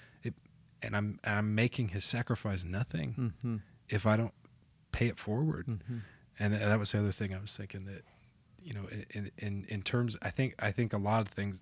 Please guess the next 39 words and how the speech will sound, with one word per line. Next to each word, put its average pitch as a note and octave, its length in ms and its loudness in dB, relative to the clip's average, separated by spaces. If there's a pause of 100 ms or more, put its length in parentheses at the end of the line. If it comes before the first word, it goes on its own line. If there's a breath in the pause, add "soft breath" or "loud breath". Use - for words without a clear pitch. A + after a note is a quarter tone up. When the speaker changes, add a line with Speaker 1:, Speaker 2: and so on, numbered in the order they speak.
Speaker 1:
times G2+ 300 -2
with F#2+ 100 -8
things A2 240 0
like G#2 140 -4
this, G#2 260 -2
when G#2 80 -2
we're G#2 80 0
struggling G#2 480 2
with G#2 100 2
our F#2+ 100 2
self-confidence, G2+ 920 0
Speaker 2:
Mm-hmm. A#2 300 -4 (140)
Speaker 1:
it F#2 160 -4
does A2+ 240 8
come G#2+ 200 4
down F#2+ 200 2
to F#2+ 140 -2
a F#2 40 0
foundational, G2 840 0 (120)
Speaker 2:
Mm-hmm. A#2+ 420 -4
Speaker 1:
a G2 140 -4
fundamental G#2 600 4
issue G2+ 460 2
of, F#2+ 300 -2 (500 soft breath)
well, G2 120 -6
what F2+ 220 -2
do C#3+ 80 4
we C3 160 2
really A#2+ 260 2
want G#2 300 0
out F2+ 140 -6
of - 80 -12
this? - 400 -14
Speaker 2:
Yeah. A#2 100 -6
Speaker 1:
You G#2 60 -2
know, G2+ 80 -2
do G2+ 180 0
we G#2 100 4
wanna, G#2 400 2